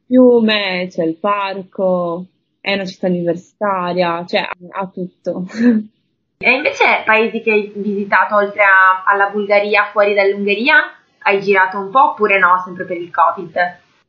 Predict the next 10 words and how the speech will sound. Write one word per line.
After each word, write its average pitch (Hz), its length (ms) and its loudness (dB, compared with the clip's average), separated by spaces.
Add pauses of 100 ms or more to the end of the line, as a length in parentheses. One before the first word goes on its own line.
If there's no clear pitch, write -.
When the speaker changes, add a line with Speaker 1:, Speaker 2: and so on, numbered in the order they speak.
(160)
Speaker 1:
Allora, 208 400 -2
per 254 180 -2
il 254 160 -6
covid 269 600 -6
non 208 200 -4
ho 196 120 -8
girato 196 600 -6
quanto 190 220 -2
avrei 180 220 -2
voluto. 165 480 -4